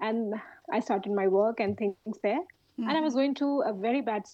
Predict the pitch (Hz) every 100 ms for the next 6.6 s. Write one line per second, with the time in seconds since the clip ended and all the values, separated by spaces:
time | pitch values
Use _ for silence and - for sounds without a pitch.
0 | _ - 202 196 180 196 208 240 240 254
1 | 226 208 208 196 185 - 202 285 302 _
2 | 247 233 196 175 165 175 214 208 214 220
3 | 220 214 214 - - - 220 214 214 240
4 | 202 220 226 220 208 185 - - 185 180
5 | - _ _ 185 233 220 214 208 208 208
6 | - _ _ - 196